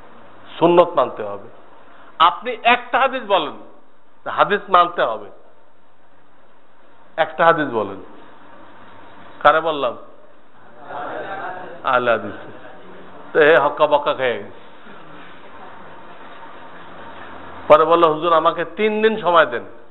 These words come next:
আমি হাদিস তালাশ করে আপনাকে দেখাবো, হাদিস মানতে হবে।" কয়দিন সময় চাইলো?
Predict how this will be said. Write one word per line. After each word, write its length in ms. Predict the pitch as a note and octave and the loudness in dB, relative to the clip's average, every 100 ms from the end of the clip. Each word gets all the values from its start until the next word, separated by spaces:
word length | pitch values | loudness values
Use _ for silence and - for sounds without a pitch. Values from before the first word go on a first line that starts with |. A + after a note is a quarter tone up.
| - - - - - - - - | -18 -18 -18 -18 -18 -18 -14 -2
আমি 240 | C#3 D3 | 2 4
হাদিস 260 | C3 C#3 C#3 | 4 2 0
তালাশ 220 | - D3+ D3 | 2 4 2
করে 140 | G3+ G#3+ | -2 -2
আপনাকে 360 | D3+ C3+ B2 | -2 -4 -6
দেখাবো, 640 | B2 A#2+ D#3 G3+ D4 D#4 - - - | 0 4 4 6 4 2 -6 -16 -8
হাদিস 340 | D#3 G3+ F#3+ | -4 -4 -2
মানতে 300 | E3+ C3 - | -2 -2 -6
হবে।" 180 | G2 F2 - - - - - - - - - - | -14 -16 -18 -18 -18 -18 -18 -18 -18 -18 -18 -2
কয়দিন 240 | D3 D#3 F3+ | 0 2 0
সময় 280 | - A#3 E3+ | 2 2 4
চাইলো? 280 | D#3 A#2 | 0 -2